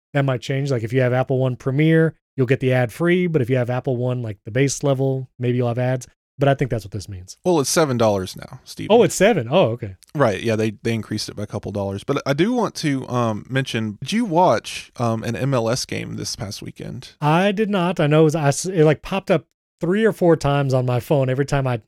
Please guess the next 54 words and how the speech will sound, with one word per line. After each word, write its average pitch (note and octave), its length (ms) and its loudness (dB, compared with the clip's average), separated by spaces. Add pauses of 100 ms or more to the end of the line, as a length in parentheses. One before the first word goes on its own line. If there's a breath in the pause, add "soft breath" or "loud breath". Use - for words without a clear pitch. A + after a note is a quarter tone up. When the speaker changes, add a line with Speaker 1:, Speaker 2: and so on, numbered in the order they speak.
(260 loud breath)
Speaker 1:
opened D#3+ 300 2
the C3+ 80 2
T D#3+ 180 2
V C#3 220 4
app. A2 220 -4
<laughs> - 40 -2
It B2 80 -2
Speaker 2:
That D#3+ 120 -2
Speaker 1:
just, C3+ 100 0
Speaker 2:
was - 160 4
Speaker 1:
like, - 80 -2
slid F#3 280 2
up. C#3+ 200 4
Speaker 2:
really B2+ 520 2
aggressive. A2 840 -4
Speaker 1:
<laughs> - 40 -14
It A3+ 60 8
Speaker 2:
I A#3+ 60 6
Speaker 1:
was A#3+ 160 6
very G#3+ 340 6
aggressive, D#3 680 2
yeah. B2 320 -4
Speaker 2:
ob-, B2+ 220 2
obviously, C3 800 2 (120)
like, G#2+ 280 -4
yeah, A2 180 -4
not, A2 300 -2
not A2+ 180 -4
fun. G#2 180 -10 (460 loud breath)
Wouldn't G3+ 260 2
have D3+ 120 -2
cared, D#3 540 0
but - 160 -2
for C3 200 -4
whatever C3+ 360 2
reason, C3+ 320 0
the A#2 80 -2
first B2 340 -2
game A#2 260 -2
of A2 140 -2
the - 100 -8
season A2 320 -4
and A2 120 -4
the - 20 -6
first G#2 300 -6
game G#2 180 -6
of F#2+ 180 -10
Apple's G#2 320 -4
broadcast G2 680 -8
M G#2+ 140 -6
L G2 120 -6
S G2+ 140 -4
stream C#3+ 480 -4
was G#2 560 -2